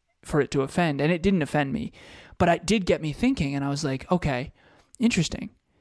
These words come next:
Used to be so jacked. A-, and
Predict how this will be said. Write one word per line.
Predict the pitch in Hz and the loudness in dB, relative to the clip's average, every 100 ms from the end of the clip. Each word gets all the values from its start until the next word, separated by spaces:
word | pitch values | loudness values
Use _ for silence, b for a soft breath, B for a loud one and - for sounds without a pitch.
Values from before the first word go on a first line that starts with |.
| _ _ _ _ - | _ _ _ _ -4
Used | 151 180 214 - | 2 4 4 2
to | 165 | 0
be | 147 139 | 2 0
so | - 139 127 | 0 -2 0
jacked. | 180 214 - - | 2 2 0 -6
A-, | 180 - | -6 0
and | 185 165 160 | 2 2 0